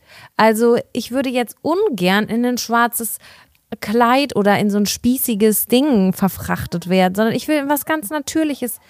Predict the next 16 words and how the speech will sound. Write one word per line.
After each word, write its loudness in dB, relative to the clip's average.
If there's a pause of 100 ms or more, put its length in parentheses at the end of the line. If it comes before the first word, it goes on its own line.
(320)
tragen, 0
was -4
ich -10
so -2
auch 0 (840)
tragen -2
würde. -2
Vielleicht -6
noch -4
mit -4
einem -2
bunten -2
Halstuch -4
dazu -4
oder 2
so, 4